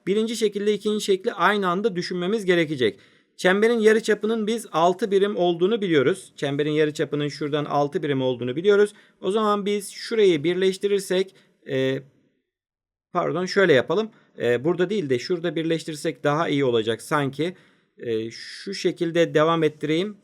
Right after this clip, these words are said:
Bunu böyle devam ettireyim. Daha net gözüksün. Bunu, e, katladığınızda C noktası, B noktası burada. K noktası şuradan katlandığı için şöyle gelmiş olacak. Bu şekilde geldi. K noktası burada.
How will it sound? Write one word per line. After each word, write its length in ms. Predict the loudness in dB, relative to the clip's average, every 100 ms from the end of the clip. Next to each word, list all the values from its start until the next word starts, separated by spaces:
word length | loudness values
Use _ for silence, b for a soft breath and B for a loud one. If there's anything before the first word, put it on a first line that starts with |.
| _
Bunu 200 | -8 -2
böyle 240 | 0 0
devam 240 | 0 0 0
ettireyim. 400 | -4 -4 -6 -4
Daha 160 | -4
net 360 | -2 0 -2 -4
gözüksün. 540 | -6 -6 -8 -4 -4 -4 b b _
Bunu, 300 | -2 0 0 -6 _
e, 340 | -4 -2 -2 -2
katladığınızda 1160 | 0 0 0 0 0 2 0 -2 0 2 0 -6 -18
C 320 | -6 -2 0 0
noktası, 800 | -4 -4 -4 -4 -2 0 0 -2
B 200 | -2 -2
noktası 440 | -4 -6 -10 -10 -6
burada. 320 | -4 -2 -4 b b b _
K 240 | -6 -2 0
noktası 360 | -2 -6 -10
şuradan 420 | -10 -4 -2 -2 -2
katlandığı 500 | -4 -4 -6 -4 -2
için 260 | -4 -6
şöyle 400 | -8 -2 2 4
gelmiş 380 | 2 0 -2 -4
olacak. 400 | -6 -4 -6 -6
Bu 60 | -8
şekilde 420 | -8 -8 -4 -2
geldi. 400 | 0 0 0 -2 b b _
K 260 | 4 6
noktası 500 | 6 0 -2 -4 -4
burada. 380 | 2 2 4 2